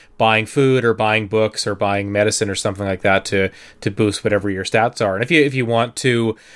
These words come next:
you know, raise your kick stat 'cause you like using the kick ability, then you try to identify foods that raise your kick stat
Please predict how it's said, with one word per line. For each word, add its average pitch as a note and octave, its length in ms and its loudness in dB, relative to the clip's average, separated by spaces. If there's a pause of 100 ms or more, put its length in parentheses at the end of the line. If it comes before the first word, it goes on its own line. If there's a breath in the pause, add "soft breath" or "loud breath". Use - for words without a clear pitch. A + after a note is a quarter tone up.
(120 loud breath)
you B2+ 80 -4
know, A#2 60 0
raise A#2 300 2
your G#2+ 80 -4
kick D#3+ 260 -4
stat C#3 280 2
'cause - 80 -8
you B2 80 -2
like A2+ 220 0
using A2 180 -6
the G#2+ 80 -6
kick D3+ 240 0
ability, B2 640 0 (240 soft breath)
then A2+ 180 0
you A#2+ 320 0
try C#3 160 0
to B2 100 4
identify A#2 420 2
foods A2 360 -4
that A#2+ 160 -6
raise G#2+ 240 -2
your G#2+ 120 -4
kick - 340 0
stat B2 420 2